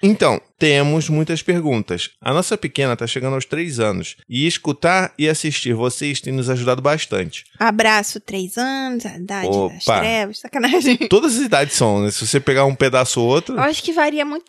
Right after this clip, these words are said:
Speaker 2: da nossa personalidade, das nossas dificuldades, né?
Speaker 1: É.
Speaker 2: Sei lá, eu fico pensando sobre isso, assim. Porque pra algumas pessoas um ano, tá, acho que varia muito do momento que a gente tá vivendo, das nossas dificuldades mesmo.
Speaker 1: Pois é.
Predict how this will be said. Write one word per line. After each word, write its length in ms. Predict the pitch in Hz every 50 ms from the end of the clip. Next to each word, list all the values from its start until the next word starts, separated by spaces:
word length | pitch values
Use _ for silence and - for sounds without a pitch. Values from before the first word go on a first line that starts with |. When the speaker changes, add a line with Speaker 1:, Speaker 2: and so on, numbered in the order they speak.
| 415 403
Speaker 2:
da 100 | - 381
nossa 220 | 381 359 - 359
personalidade, 760 | - - 311 302 - - 302 262 254 247 220 220 214 233 247
das 200 | 233 269 254 254
nossas 320 | 247 247 247 - - 247 226
dificuldades, 720 | 240 - 254 - - 320 285 247 214 202 190 196 202 -
né? 320 | 208 208 214 208 175 202 - _ _ _ _ -
Speaker 1:
É. 360 | 214 208 170 143 147 143 143 - _ _ _ _
Speaker 2:
Sei 160 | - - 277
lá, 100 | 269 254
eu 40 | 254
fico 120 | - -
pensando 320 | - 294 - 294 277 262 -
sobre 220 | 311 277 311 311
isso, 300 | 294 247 226 220 - -
assim. 360 | 208 - - 190 180 190 208 - _
Porque 200 | _ - 269 254
pra 160 | - 254 240
algumas 180 | 233 226 233 226
pessoas 400 | - 214 - - 220 214 220 220
um 80 | 208
ano, 400 | 202 220 254 277 269 254 226 247
tá, 100 | 226 233 220 220 - 247 247 254
acho 200 | 240 - - -
que 60 | _ _
varia 300 | - 240 240 247 254 254
muito 260 | 247 247 254 247 285 269 - -
do 140 | 294 285
momento 500 | 277 277 285 277 269 247 226 269 247 -
que 80 | - 254
a 40 | 233
gente 160 | 220 214 -
tá 120 | - 233
vivendo, 400 | 226 240 233 208 190 196 208 214
das 160 | 226 233 240 226
nossas 280 | 254 - 226 - 226 226
dificuldades 540 | - - - - 254 233 190 190 208 - -
mesmo. 280 | 208 196 196 196 214 - -
Speaker 1:
Pois 240 | - 214 202 -
é. 180 | 107 87 90